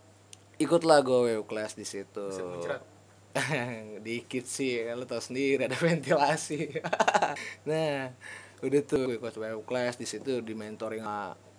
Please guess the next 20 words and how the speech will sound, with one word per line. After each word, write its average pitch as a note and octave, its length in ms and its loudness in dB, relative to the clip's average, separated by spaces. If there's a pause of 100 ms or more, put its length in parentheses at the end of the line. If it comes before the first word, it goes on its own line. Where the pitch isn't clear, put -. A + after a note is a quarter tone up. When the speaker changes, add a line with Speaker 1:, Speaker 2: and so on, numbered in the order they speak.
(580)
Speaker 1:
Kayako A#2 480 2
juga. B2 360 -4 (600)
Speaker 2:
Hmm. A2+ 240 -16 (320)
Speaker 1:
Ya E2+ 160 -10
kan, G#2+ 240 -6 (160)
ada G2+ 480 -6
waktu G#2 240 -8
itu G#2+ 240 -8
Bang G2+ 160 -6
Arfan, G#2 480 -6
Mister G2+ 160 -10
Nobody G#2 480 -6
di G2+ 80 -14
situ G2+ 240 -10
juga. G2 640 -4 (560)
Ada F#2 280 -6 (440)
aturannya F#2+ 720 -10
apa? C#3+ 240 2 (800)
Bang A#2+ 240 4
Indra, A#2+ 400 4